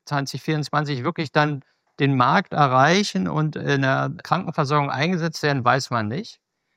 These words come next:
Immerhin sind sie schon einen weiten Weg gekommen, ne? Also wenn man ein neues Medikament entwickelt, beginnen die Leute mit fünftausend Kandidaten, um ein Medikament haben, auf den Markt zu kommen.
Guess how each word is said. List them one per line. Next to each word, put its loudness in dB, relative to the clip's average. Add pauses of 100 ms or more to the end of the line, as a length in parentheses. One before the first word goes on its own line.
(120)
Immerhin 4
sind 2
sie 2
schon 0
einen -4
weiten 2
Weg -2
gekommen, -2
ne? -6
Also -2
wenn 0
man 4
ein 4
neues 4
Medikament 0
entwickelt, -2
beginnen 0
die 0
Leute 2
mit -4
fünftausend 0
Kandidaten, -2 (360)
um -4
ein 2
Medikament 0
haben, 0
auf -6
den -4
Markt 0
zu -8
kommen. -2